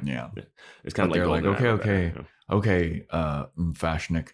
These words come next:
Speaker 1: we'll get a plan together. We're all gonna plan to kill the Slayer." And he's like, "All right, cool." So then we go over to Buffy's house.
Speaker 2: Question,
Speaker 1: Giles
Speaker 2: though.
Speaker 1: asleep.
Speaker 2: Question,
Speaker 1: Okay.
Speaker 2: though.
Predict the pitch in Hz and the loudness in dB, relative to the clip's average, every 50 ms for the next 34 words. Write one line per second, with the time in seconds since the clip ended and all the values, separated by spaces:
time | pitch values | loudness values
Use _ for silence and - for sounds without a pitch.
0 | _ _ _ _ _ _ _ _ - - 82 90 98 98 95 110 104 98 95 - | _ _ _ _ _ _ _ _ -8 -4 0 0 0 2 2 2 2 2 2 0
1 | - 107 98 95 92 92 92 95 95 95 90 78 87 90 90 82 85 82 85 85 | 0 0 2 2 2 2 2 2 2 2 2 2 2 2 2 2 2 0 0 -2
2 | 80 78 - - - - 92 95 92 92 90 85 76 69 - - 101 98 101 101 | -2 -4 -6 -8 -8 -4 -2 0 0 2 0 0 -2 -4 -6 -2 0 2 2 2
3 | 95 107 101 - - 67 73 69 62 53 50 53 - - _ _ _ _ _ _ | 2 0 -2 -2 -4 -6 -6 -6 -6 -8 -10 -12 -12 -14 _ _ _ _ _ _
4 | _ _ _ - 67 67 65 65 64 65 76 78 73 71 69 - - - 58 53 | _ _ _ -8 -6 -6 -6 -6 -6 -4 -4 -4 -4 -4 -6 -8 -12 -12 -10 -10
5 | 50 - - _ _ _ _ _ _ _ _ _ _ _ _ _ _ _ _ _ | -12 -14 -16 _ _ _ _ _ _ _ _ _ _ _ _ _ _ _ _ _
6 | _ _ _ _ _ _ _ - 110 120 139 131 131 131 127 127 123 123 104 98 | _ _ _ _ _ _ _ -2 0 2 2 2 2 2 2 2 2 2 2 2
7 | 107 101 101 - 101 90 90 76 71 78 80 85 - - - _ _ _ _ _ | 2 0 2 2 0 2 2 0 0 0 -2 -4 -6 -10 -20 _ _ _ _ _
8 | _ - - - 104 - 80 76 82 85 85 - 82 78 - 85 92 90 - _ | _ -10 -2 -2 0 0 2 0 2 2 0 0 -2 -4 -4 -4 -4 -4 -6 _
9 | _ _ _ _ _ _ _ - - 165 101 82 80 73 65 60 53 - | _ _ _ _ _ _ _ -6 -2 0 0 0 0 -2 -4 -6 -8 -8